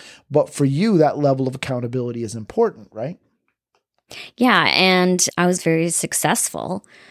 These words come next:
Speaker 2: in losing weight and,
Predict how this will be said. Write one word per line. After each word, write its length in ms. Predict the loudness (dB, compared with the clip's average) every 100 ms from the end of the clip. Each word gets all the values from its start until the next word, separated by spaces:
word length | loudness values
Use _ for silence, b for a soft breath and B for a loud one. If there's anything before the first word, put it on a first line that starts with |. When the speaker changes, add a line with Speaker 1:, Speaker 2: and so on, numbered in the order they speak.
| b b b b
Speaker 2:
in 720 | 0 4 4 2 0 -2 -2 -6 -8 -2
losing 440 | 0 2 2 2
weight 640 | 2 2 2 0 0 -4 -2
and, 580 | -2 -2 -2 -4 -4